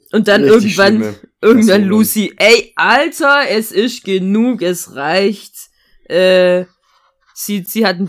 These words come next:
Speaker 1: Angst, aber sie ist auch echt, echt wütend. Und vor allem,
Speaker 2: Mhm.
Speaker 1: sie haben ihren Auftritt gehabt. Sie haben gesagt, was sie sagen wollten, jetzt bin ich dran.
Speaker 2: Das ist meine
Speaker 1: Äh,
Speaker 2: Lieblingsstelle.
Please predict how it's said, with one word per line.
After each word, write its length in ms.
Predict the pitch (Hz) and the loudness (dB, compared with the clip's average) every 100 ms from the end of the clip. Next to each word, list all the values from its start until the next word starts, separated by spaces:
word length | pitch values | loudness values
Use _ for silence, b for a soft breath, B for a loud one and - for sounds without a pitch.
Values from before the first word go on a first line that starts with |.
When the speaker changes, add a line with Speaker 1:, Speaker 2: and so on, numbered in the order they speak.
| - - | -10 -4
Speaker 1:
Angst, 420 | 220 277 - - | -2 -2 -4 -4
aber 200 | 185 190 | -2 -2
sie 140 | 190 | -4
ist 140 | 180 120 | -8 -8
auch 200 | 151 - | -8 -8
echt, 460 | 151 170 180 - - | -6 -6 -8 -14 -6
echt 340 | 147 151 _ | -6 -6 _
wütend. 760 | 151 196 208 208 220 220 - - _ _ _ _ _ - | -8 -6 -6 -2 -2 -2 -8 -20 _ _ _ _ _ -4
Und 160 | 220 | -2
vor 120 | 131 - | 0 0
allem, 220 | 131 101 92 | 0 -2 -6
Speaker 2:
Mhm. 340 | 101 101 95 _ | -10 -10 -12 _
Speaker 1:
sie 280 | - 214 185 | -6 -6 -2
haben 300 | 185 240 254 | -4 -2 -2
ihren 400 | 180 196 - - | -2 -4 -6 -2
Auftritt 600 | 196 202 - 202 180 - | -2 -4 -8 -6 -6 -8
gehabt. 800 | 147 147 147 156 _ - _ _ _ _ _ _ _ | -12 -12 -14 -14 _ -20 _ _ _ _ _ _ _
Sie 280 | - 180 175 | -16 -8 -6
haben 200 | 170 185 | -6 -8
gesagt, 380 | - 185 214 | -6 -6 -6
was 120 | 208 208 | -10 -12
sie 60 | |
sagen 400 | 185 151 151 170 165 | -10 -10 -10 -10 -8
wollten, 240 | 165 156 | -8 -10
jetzt 360 | 143 160 160 - | -8 -8 -8 -10
bin 160 | 160 - | -10 -10
ich 220 | 127 - | -16 -20
dran. 380 | - 120 131 147 B B B B B B B _ | -18 -16 -16 -20 B B B B B B B _
Speaker 2:
Das 140 | - 190 | -6 -4
ist 120 | 160 | -2
meine 140 | 139 | -2
Speaker 1:
Äh, 20 | |
Speaker 2:
Lieblingsstelle. 680 | - 131 117 - 101 104 101 | -2 -4 -6 -8 -4 -4 -6